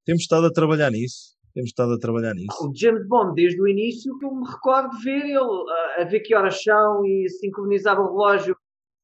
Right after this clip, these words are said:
Speaker 2: O Rolex,
Speaker 1: Rolex,
Speaker 2: não é? O
Speaker 1: óbvio.
Speaker 2: carro é o Aston Martin, portanto, ali o product
Speaker 1: Óbvio.
Speaker 2: placement a acontecer. Se calhar, se as empresas portuguesas não virem aqui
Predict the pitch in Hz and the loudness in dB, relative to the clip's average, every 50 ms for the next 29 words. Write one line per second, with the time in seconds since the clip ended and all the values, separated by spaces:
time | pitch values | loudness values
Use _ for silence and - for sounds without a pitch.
0 | _ - 214 415 415 226 220 - - - - - - _ - 381 370 403 381 392 | _ -8 -4 0 0 0 0 -2 -4 -8 -8 -10 -12 _ -14 -12 -8 -4 -2 0
1 | 427 415 427 - - - - - 262 - - - - - - 226 233 262 269 269 | 2 2 4 4 6 6 6 6 6 6 4 0 -4 -2 2 4 4 4 6 6
2 | 254 220 202 202 214 240 220 220 214 202 202 202 202 202 202 196 202 196 - - | 4 4 4 4 6 6 8 8 6 4 4 2 4 4 6 6 6 4 4 0
3 | 214 214 214 226 247 262 277 269 262 254 269 262 247 - - - 220 202 190 202 | -4 -2 2 4 4 4 6 4 2 0 -4 -8 -8 -8 -6 -4 -4 -2 0 0
4 | 202 208 - 226 214 - - - 220 214 - 214 214 196 - _ _ 208 233 240 | -2 0 -2 -4 -6 -2 0 0 0 2 2 0 0 -2 -4 _ _ 0 0 2
5 | 240 240 - 247 247 254 254 254 - _ _ _ _ _ - 220 220 226 - 240 | 0 0 -4 -6 -6 -6 -6 -8 -10 _ _ _ _ _ 0 2 2 2 2 0
6 | 233 214 - - - 180 147 131 120 - - _ _ _ _ _ _ _ _ _ | 0 0 -2 -2 0 2 2 2 0 -4 -12 _ _ _ _ _ _ _ _ _
7 | - - - - 277 285 320 320 277 233 196 175 - - - 214 214 196 208 240 | -20 -12 -2 0 2 4 6 6 6 6 4 2 -2 -6 -4 -4 -2 -2 0 -2
8 | 233 - - 269 262 269 247 254 254 247 - - 262 247 - 233 226 262 247 220 | 0 0 0 0 0 0 -2 -2 -4 -6 -6 -8 -8 -8 -8 -8 0 2 4 4
9 | 180 - 170 165 156 170 190 214 214 190 190 240 240 220 233 233 226 220 220 - | 4 2 0 -2 -2 0 0 0 0 0 0 -2 -2 0 0 0 0 0 -2 -4
10 | - 233 233 208 180 151 | -6 -6 -6 -6 -6 -8